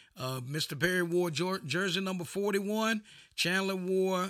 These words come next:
uh, jersey number, uh, fifteen, and Mister Davis wore jersey number one. Coach, if you don't mind,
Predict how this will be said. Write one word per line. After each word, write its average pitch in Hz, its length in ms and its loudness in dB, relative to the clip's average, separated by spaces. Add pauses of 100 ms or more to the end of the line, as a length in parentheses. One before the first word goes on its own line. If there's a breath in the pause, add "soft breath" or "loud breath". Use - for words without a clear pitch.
(140)
uh, 147 200 -6
jersey 160 380 -2
number, 165 500 -2 (200)
uh, 139 160 -4
fifteen, 185 680 -2
and 143 160 -4
Mister 151 300 -2
Davis 180 580 2 (380 loud breath)
wore 156 300 0
jersey 156 680 0
number 147 580 -4
one. 135 400 -8
Coach, 226 300 2
if 185 100 -4
you 285 80 0
don't 247 200 2
mind, 190 300 4